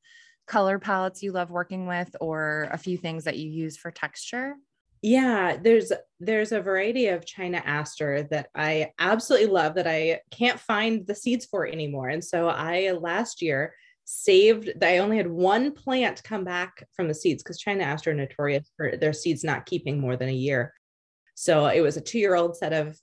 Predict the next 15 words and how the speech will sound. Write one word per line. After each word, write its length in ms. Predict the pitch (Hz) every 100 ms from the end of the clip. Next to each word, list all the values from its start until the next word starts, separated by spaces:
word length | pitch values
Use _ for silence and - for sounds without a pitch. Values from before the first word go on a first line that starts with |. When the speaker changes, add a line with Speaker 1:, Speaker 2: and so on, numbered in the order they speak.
| -
Speaker 2:
of 160 | 156 156
seeds, 360 | - 240 185 170
and 100 | 156
I 60 |
planted 340 | 156 226 220 196
out, 140 | 165
and 120 | 170
one, 320 | 180 214 214 -
one 240 | 185 202
plant 240 | 214 233 220
came 220 | 214 190
back, 320 | 180 175 170 -
and 220 | 175 175
this, 460 | 185 214 - - - _ _ _ -
it's 440 | 175 156 - -